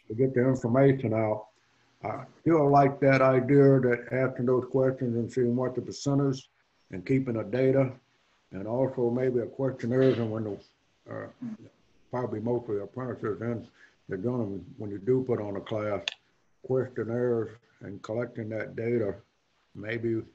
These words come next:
job sites, uh, specific, maybe we'll be able to come up with better ideas, I should say, or better data on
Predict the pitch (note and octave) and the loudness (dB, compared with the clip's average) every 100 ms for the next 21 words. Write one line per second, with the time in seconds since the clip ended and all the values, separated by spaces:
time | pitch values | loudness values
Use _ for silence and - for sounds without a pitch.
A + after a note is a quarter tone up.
0 | _ - A#2 A2+ C3+ - A#2 A#2 - _ | _ -20 -10 -8 -8 -8 -6 -6 -8 _
1 | _ _ _ _ _ _ _ _ A2+ G#2+ | _ _ _ _ _ _ _ _ -16 -14
2 | G#2+ - _ A2 C3+ C3 - C3+ _ _ | -16 -20 _ -14 -10 -10 -12 -18 _ _
3 | _ _ _ _ _ _ _ _ F#2+ G#2+ | _ _ _ _ _ _ _ _ _ -20
4 | G2 G#2+ A#2+ A2+ A2+ A2 G#2+ A2+ A2+ A2 | -14 -10 -8 -6 -6 -8 -4 -2 0 -2
5 | - - G#2+ A2 A2+ G#2+ G#2 - _ _ | -6 -12 -14 -12 -10 -10 -12 -14 _ _
6 | _ _ - - _ _ - B2 B2 A#2 | _ _ -20 -20 _ _ -10 -4 -4 -2
7 | A2+ A2+ A#2 B2+ G#2 G2 - F#2+ - A2+ | -4 -4 -2 -2 -4 -8 -10 -14 -6 -4
8 | A2 A2+ G2 F2+ _ F2+ G2 A2 A2 G2+ | -2 -2 -4 -8 _ -16 -8 -4 -2 -2
9 | G2+ A#2+ A2+ G2+ G2+ G2 F2 | -2 -2 -2 -4 -8 -10 -12